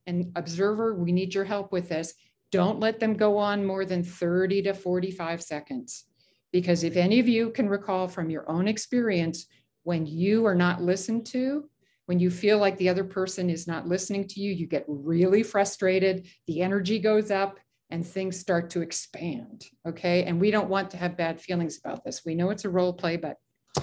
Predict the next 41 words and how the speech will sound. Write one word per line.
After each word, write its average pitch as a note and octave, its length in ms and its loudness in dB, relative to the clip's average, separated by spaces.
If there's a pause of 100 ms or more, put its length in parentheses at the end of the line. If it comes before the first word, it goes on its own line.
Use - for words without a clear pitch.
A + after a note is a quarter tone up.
(560)
um, F3+ 400 4
and F#3+ 160 2
then G3 400 4
to G3+ 80 -8
spend A#3 340 2
a B3 60 2
few B3 180 -2
moments G#3 380 -2
talking G3 400 -4
about F3 460 0
listeners F#3+ 480 -4
saying F3 240 2
what F#3 160 2
you F#3 100 0
did F3+ 200 0
to - 100 -16
try E3+ 180 -2
to D3+ 80 -6
communicate F#3 560 -2
that - 180 -8
you C#3 140 -4
weren't F#3+ 240 -2
being A3 180 2
good G#3+ 200 4
at G#3+ 240 2
this, A3 300 0 (580)
<laughs> - 600 -18
um, F#3 440 4
speaker F#3+ 520 -2 (260)
sharing F#3 360 4
whatever E3+ 300 2
they E3 100 2
have F3+ 140 0
to - 80 -14
say, F3 500 4
and F3 180 2
then G#3+ 380 2
we'll F#3+ 160 0
do F#3 120 0
the E3+ 100 -4
flip. - 400 -2